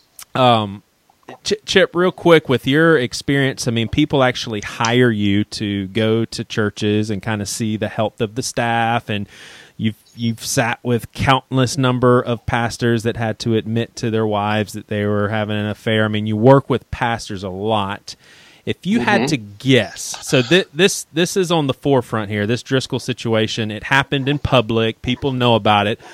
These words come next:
Speaker 1: but how many pastors of churches behind the scenes do you think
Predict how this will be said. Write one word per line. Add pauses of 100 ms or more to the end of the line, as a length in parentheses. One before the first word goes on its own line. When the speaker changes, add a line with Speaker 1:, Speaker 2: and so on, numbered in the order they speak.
(260)
Speaker 1:
but
how
many
pastors (280)
of
churches (220)
behind
the
scenes
do
you
think